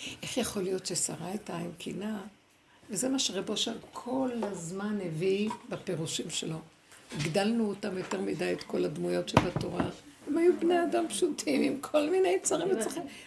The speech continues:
היו חוכמות, היו חכמים, היו זה, היו זה בסדר. אבל היה להם את ה-, נכון, זה סוג נשמות גדולות, זה לא בדיוק כמו, אבל בכל אופן אותו עיקרון קיים. מה, מה ההבדל?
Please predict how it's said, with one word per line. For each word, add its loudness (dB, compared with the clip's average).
היו -6
חוכמות, 0
היו -2
חכמים, 0
היו -4
זה, 4
היו 0
זה 2
בסדר. 2
אבל -6
היה -4
להם -2
את -8
ה-, -4
נכון, 0
זה 0
סוג 2
נשמות 0
גדולות, -2
זה -4
לא -2
בדיוק -6
כמו, -4
אבל 0
בכל 2
אופן 2
אותו 0
עיקרון 0
קיים. -4
מה, -6
מה -4
ההבדל? -10